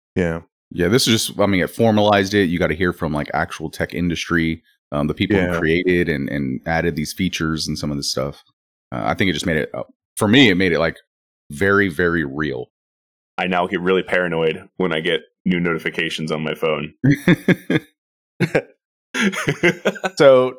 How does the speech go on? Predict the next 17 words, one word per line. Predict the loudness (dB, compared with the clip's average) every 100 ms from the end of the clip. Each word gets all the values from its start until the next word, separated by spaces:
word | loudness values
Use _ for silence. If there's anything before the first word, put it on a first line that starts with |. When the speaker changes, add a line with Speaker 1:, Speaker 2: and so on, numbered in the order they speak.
| 0
Speaker 4:
uh, | 4 6 4
before | 2 0 2
we | 4
get | 4 2
into | 2 0 0 2 0
the | -4
questions | -2 0 0 0 -4 -2
here, | 2 4 4 4
uh, | 6 8 8 6 4 0 _ _ _ 0
I | 0
literally | 4 4 4 2
just | 2 0 0 2
saw | 6 6 6 4 -2 -4
an | -2
article | 2 2 2 -2 -2 0 0 0
on, | 2 4 4
uh, | 4 4 4